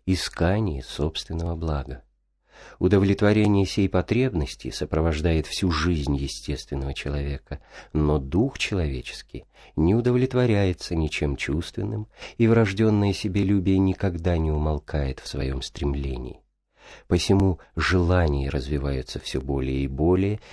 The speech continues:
стремление к благу возрастает, наполняет воображение и настраивает к сему чувства. Излияние сего внутреннего ощущения и желания, само собой разверзающееся,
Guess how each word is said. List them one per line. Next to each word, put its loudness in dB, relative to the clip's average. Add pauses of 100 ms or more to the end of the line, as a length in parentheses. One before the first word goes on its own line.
(100)
стремление 6
к -4
благу 4
возрастает, 0 (220)
наполняет 4
воображение 2 (200)
и 4
настраивает 2
к -14
сему 0
чувства. -6 (680)
Излияние 2
сего -2
внутреннего -2
ощущения -4
и -4
желания, -2
само -2
собой -2
разверзающееся, -6